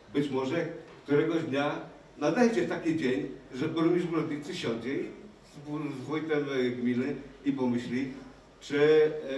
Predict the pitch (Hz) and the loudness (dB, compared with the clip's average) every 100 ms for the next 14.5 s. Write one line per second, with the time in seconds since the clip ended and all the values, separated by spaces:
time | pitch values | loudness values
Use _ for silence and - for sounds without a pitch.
0 | 135 - 147 151 - 127 180 190 180 - | -4 -4 -4 -6 -4 2 4 4 0 -4
1 | 131 - 165 175 175 180 165 170 156 127 | -8 -10 -8 -4 -2 -2 -2 0 0 0
2 | 127 123 135 143 147 - - - - - | -4 -6 -6 -8 -8 -14 -20 -20 -20 -20
3 | - - - 151 - 156 156 143 147 131 | -20 -12 -12 -10 -8 -8 -8 -8 -8 -6
4 | 131 117 139 139 139 - - - - - | -6 -6 -8 -8 -12 -16 -20 -20 -18 -18
5 | - - - - 160 160 160 - - - | -18 -18 -8 2 4 4 2 -2 -2 -6
6 | - - - - 233 247 - 196 226 220 | -12 -18 -20 -20 -10 -6 -6 -4 -4 -2
7 | 240 - - 113 - 110 107 - 170 165 | -4 0 2 0 -4 -6 -8 -4 -2 -2
8 | 147 151 147 147 139 147 151 151 156 151 | -4 -4 -4 -4 -6 -6 -6 -4 -4 -2
9 | 151 151 151 135 98 98 98 - - 98 | -2 -2 0 -2 -2 -6 -10 -12 -10 -6
10 | 95 90 90 - - - - - - - | -6 -6 -6 -10 -14 -18 -20 -16 -14 -14
11 | - 160 - - - - - - 127 139 | -8 -8 -8 -12 -16 -16 -14 0 4 4
12 | 143 139 - - 180 180 - 202 220 226 | 4 0 2 4 6 4 2 -2 0 2
13 | 196 254 240 190 196 175 208 190 165 175 | 4 4 2 2 0 0 2 0 2 2
14 | 262 254 151 131 117 | 4 2 4 4 4